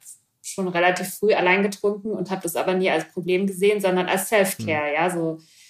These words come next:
Speaker 2: Hm.
Speaker 1: ich, ich kann genauso gut auch allein trinken und da habe ich mich dann selten richtig weggeschossen, ja, also auch mal, aber das war schon auch manchmal dieses, so eine Art Trinken, was jetzt auch Gwyneth Paltrow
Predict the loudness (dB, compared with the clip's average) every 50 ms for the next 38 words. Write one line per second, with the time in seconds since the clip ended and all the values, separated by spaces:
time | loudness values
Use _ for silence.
0 | _ _ _ _ _ -6 -4 -4 -4 -6 -8 -8 -10 -10 -8 -6 -4 -4 -2 -2
1 | 0 0 0 0 0 0 -2 -2 -2 -2 -4 -4 -2 2 2 2 2 2 0 -2
2 | 0 0 0 0 -2 -4 -4 -4 -2 -2 -2 -2 -2 -4 -8 -18 _ _ 2 4
3 | 4 4 4 2 2 4 4 4 4 4 2 4 4 4 4 0 -4 -12 _ -16
4 | -6 0 2 4 6 6 4 4 2 0 0 2 0 0 0 0 -2 -2 -2 -6
5 | -10 -2 -2 -2 -2 0 -2 -4 -2 -2 -4 -4 -4 -4 -4 -2 0 0 0 0
6 | -2 -6 -8 -8 -6 -2 0 0 0 0 0 2 6 6 6 6 6 4 4 2
7 | 2 0 0 2 4 4 4 4 2 2 2 2 4 2 2 2 0 -2 0 0
8 | 0 0 0 -2 -4 -6 -10 -14 -18 _ _ _ _ -4 0 2 4 6 6 4
9 | 2 0 0 2 2 2 2 2 0 2 2 0 -2 -4 -6 -6 -4 -2 0 0
10 | 0 -2 -6 -12 -18 _ _ _ _ _ -2 0 0 0 -2 -2 0 2 2 2
11 | 2 2 2 2 2 0 0